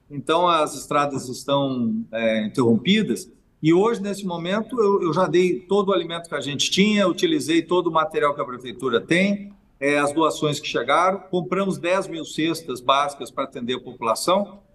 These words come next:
E, claro, isso vai chegar, o Exército, a Aeronáutica está nos ajudando, mas é uma situação caótica, né? Por quê?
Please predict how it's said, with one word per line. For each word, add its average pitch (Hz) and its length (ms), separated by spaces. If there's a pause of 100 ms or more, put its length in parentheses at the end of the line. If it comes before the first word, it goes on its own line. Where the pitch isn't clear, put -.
(180)
E, 226 80
claro, 240 360
isso 147 160
vai 190 160
chegar, 180 480
o 123 200
Exército, 143 480
a 120 60
Aeronáutica 143 380
está 143 160
nos 131 100
ajudando, 139 560 (320)
mas 165 240
é 190 60
uma 214 160
situação 202 440
caótica, 190 540
né? 151 180
Por 208 160
quê? 165 440